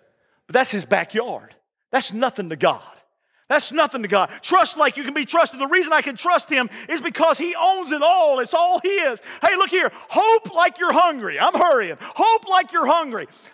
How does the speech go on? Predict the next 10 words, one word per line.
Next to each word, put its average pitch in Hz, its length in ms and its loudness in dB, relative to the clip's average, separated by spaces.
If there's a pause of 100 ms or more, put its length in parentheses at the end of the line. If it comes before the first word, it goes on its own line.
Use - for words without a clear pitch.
(580)
I'm 427 200 2
gonna 359 200 0
just, 269 280 -4 (120)
I'm, 349 160 0 (500)
I'm 349 120 2
gonna 330 180 -2
make 277 180 2
this 208 220 0
short, 165 400 -4
okay? 220 360 0